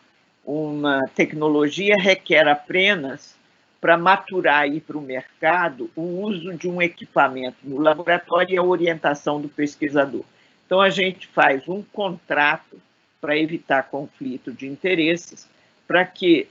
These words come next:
o aluno possa permanecer usando o laboratório, porque fora das universidades, centro de pesquisa, não há laboratórios bem estruturados no Brasil, e aí ele sai como uma espinal.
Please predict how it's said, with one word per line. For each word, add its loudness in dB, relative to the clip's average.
o -2
aluno -2
possa 4
permanecer 0
usando -2
o -2
laboratório, 2
porque -6
fora 2
das -6
universidades, -4
centro -8
de -20
pesquisa, -8
não 2
há 6
laboratórios 2
bem -4
estruturados -2
no -16
Brasil, 2
e 4
aí 6
ele 2
sai 2
como -8
uma -8
espinal. -6